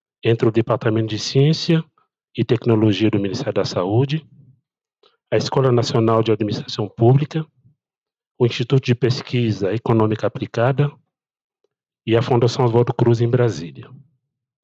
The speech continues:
A título de informação, esse evento contará com tradução simultânea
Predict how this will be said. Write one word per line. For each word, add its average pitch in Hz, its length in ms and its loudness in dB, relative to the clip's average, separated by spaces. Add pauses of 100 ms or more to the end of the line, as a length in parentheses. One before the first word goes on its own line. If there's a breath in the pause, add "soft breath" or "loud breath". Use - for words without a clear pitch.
(520)
A 120 80 -14
título 143 320 -2
de 135 140 2
informação, 127 760 0 (2000)
esse 123 240 0
evento 110 380 0
contará 104 580 -2
com 90 880 -4
tradução 113 400 0
simultânea 120 800 0